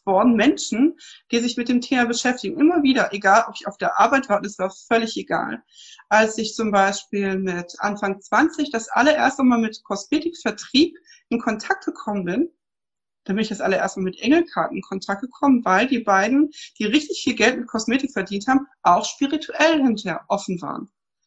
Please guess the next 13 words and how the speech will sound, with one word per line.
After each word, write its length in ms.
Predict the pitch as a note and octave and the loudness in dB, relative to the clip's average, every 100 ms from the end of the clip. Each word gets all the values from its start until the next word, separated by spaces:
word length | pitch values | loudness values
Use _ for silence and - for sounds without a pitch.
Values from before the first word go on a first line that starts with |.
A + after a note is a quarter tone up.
| _ _ - | _ _ -2
Die 120 | A3+ | 4
haben 200 | B3 B3+ | 6 6
Meditationssessions 1160 | A3 G#3+ G#3 - D#4+ G4 - - C4+ D4+ C#4+ - | 4 0 -6 -2 0 0 0 0 2 4 2 4
gemacht 500 | B3+ A#3 A#3 B3 - | 4 6 4 2 -4
und 140 | G3 | -4
Engelkarten 720 | G#3 D#4 D4+ - A#3+ A#3+ B3 - | 2 4 4 4 4 4 0 0
konnten 240 | B3 C#4 | -2 0
wir 140 | A3 A3 | -2 -4
ziehen 380 | - A3+ A#3+ | -4 -2 0
und 140 | G#3 - | -2 -4
ich 140 | A3 | -6
denk 200 | A3 A3 | -4 -4
so, 200 | G#3 G#3 | -4 -10